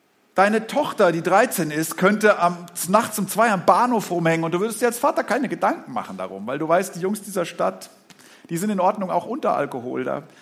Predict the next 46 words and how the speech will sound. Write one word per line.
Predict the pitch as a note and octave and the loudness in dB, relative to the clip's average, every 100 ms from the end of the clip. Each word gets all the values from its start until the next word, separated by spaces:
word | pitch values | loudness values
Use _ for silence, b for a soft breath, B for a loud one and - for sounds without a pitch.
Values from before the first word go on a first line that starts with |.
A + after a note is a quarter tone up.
| B | B
ich | - | -12
brauche | - C#4+ | -6 -2
mir | D4+ | -2
keine | C#4+ F4+ | -2 -2
Sorgen | D#4+ D4+ A#2+ | -4 -4 -4
machen. | A2 A2 | -10 -8
Um | E3 | -4
deine | G#3+ A3 | -2 -2
Jungs | A#3+ D4 | -4 -6
brauche | - F#3 | -8 -6
ich | |
mir | E3 | -6
auch | D#3+ | -6
keine | A2 | -8
Sorgen | G#2+ G#2 | -10 -10
machen. | G2+ D3 G3+ B B | -10 -14 -16 B B
Der | D#3 | -10
Friedhof | - B3 B3 B3 A#3 - - B | -4 -4 -2 -4 -6 -10 -20 B
wäre | C#3 F#3 F#3+ | -2 -2 -2
kein | F#3 F3 | -4 -6
Ort, | D3+ F3 F#3 | -2 -2 -2
wo | |
du | D#3+ | -6
hingehst | C#3 G3 F#3+ F3+ | -6 -6 -6 -8
zum | - C3+ A#2 | -8 -8 -2
Weinen, | B2 G3+ A3+ A#3 A#3 - B B | -2 -2 -4 -4 -8 -12 B B
sondern | B D#3+ E3+ E3+ E3 | B -4 -2 -4 -6
wo | D3+ | -8
du | D#3 A#2+ | -6 -6
hingehst, | F3+ G#3 G#3 G#3 - | -6 -6 -6 -8 -10
um | E3 D#3+ | -10 -8
dich | D3+ D3 - _ b b b b b b _ - | -8 -10 -14 _ b b b b b b _ -4
an | D3 | -4
erfüllte | C#3+ C#3 - G3 A3+ A3 | -2 -6 -4 -2 -2 -2
Leben | E3 D3 F3+ F3+ | -2 0 0 -2
von | - D#3 | -10 -6
Menschen | C3 C#3 - A#2+ | -6 -6 -10 -12
zu | - | -10
erinnern, | A2+ A#2 G#2 F#2 F#2 | -10 -8 -10 -10 -10
an | G2 | -10
die | A2+ | -10
du | A#2+ | -10
gerne | C3 C3+ D3+ | -4 -2 -2
mit | C3 - | -6 -6
Dankbarkeit | B2 A#2+ A2 A2+ - | -6 -6 -12 -12 -14
zurückdenkst. | G2 G#2+ - F2 D#2+ - | -14 -16 -16 -18 -18 -20